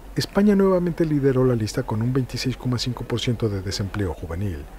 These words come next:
aunque esta cifra ha bajado con respecto a dos mil veintitrés. Por otro lado, el desempleo entre hombres y mujeres en la Unión Europea sigue mostrando una ligera diferencia, con tasas de seis coma uno por ciento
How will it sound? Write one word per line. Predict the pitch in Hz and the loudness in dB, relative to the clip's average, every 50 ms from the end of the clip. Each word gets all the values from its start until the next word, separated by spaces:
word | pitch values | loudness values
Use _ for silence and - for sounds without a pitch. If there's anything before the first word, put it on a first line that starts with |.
| - - - - - - | -18 -18 -18 -18 -8 -2
aunque | - 147 - - 208 | -2 0 0 0 0
esta | - - 196 | 0 0 0
cifra | 165 - 185 156 160 175 | 0 2 4 8 8 8
ha | |
bajado | 151 151 135 - 151 135 139 135 | 8 6 2 0 0 0 2 2
con | - 139 | 2 0
respecto | 113 113 - - - - - - | 0 0 -2 -2 -4 -6 -4 -6
a | 78 | -10
dos | - - 78 90 | -8 -8 -6 -4
mil | 104 92 | -4 -4
veintitrés. | 90 92 87 - 104 - 107 110 95 76 64 - - - - - - - - - - - - - - - - - | -4 -4 -4 -6 -4 -2 0 0 0 -2 -6 -12 -14 -16 -18 -18 -18 -18 -18 -18 -18 -18 -16 -16 -18 -14 -8 -6
Por | 104 90 107 | -4 -2 -2
otro | 110 - - 67 | -4 -4 -6 -6
lado, | 78 90 104 101 104 113 117 - - - - - - - | -4 -2 -2 0 -2 -2 -4 -6 -12 -18 -18 -8 -2 0
el | 151 143 | 0 2
desempleo | 143 151 - - 165 147 - 202 202 | 2 2 2 2 0 2 4 4 4
entre | 208 190 - 196 170 | 4 4 4 4 4
hombres | 143 131 117 110 - | 4 4 2 0 0
y | 107 | -2
mujeres | 92 92 90 - - 123 95 85 - - | -4 -4 -4 -2 0 0 0 -2 -4 -6
en | 80 | -6
la | 73 | -6
Unión | 73 82 98 101 | -4 -4 -2 -2
Europea | 101 92 80 80 - - 113 117 120 127 139 135 - - - - - - | -2 -2 -4 -6 -4 0 2 2 2 2 0 -2 -6 -12 -16 -16 -14 -8
sigue | - - 127 143 165 | -4 0 2 4 4
mostrando | 180 175 170 160 - 185 170 175 | 4 4 2 2 2 2 4 4
una | 175 170 175 170 | 4 4 4 2
ligera | 170 165 151 - - 165 139 | 2 0 0 0 2 2 2
diferencia, | 113 98 92 - 120 127 131 117 95 - - 71 - - - - - - - - - | 2 0 -2 -2 0 0 2 0 0 -4 -8 -10 -10 -12 -14 -16 -16 -18 -14 -4 2
con | - 156 139 | 2 2 2
tasas | - 185 175 - 208 175 | 2 0 2 2 2 2
de | 156 160 | 2 0
seis | - - 170 151 - | 0 0 0 0 0
coma | - 165 151 143 | -2 0 0 2
uno | 135 131 120 104 | 2 2 0 -2
por | - - 85 | -2 -6 -4
ciento | - - 127 123 110 - 131 151 | 0 0 2 2 2 2 0 0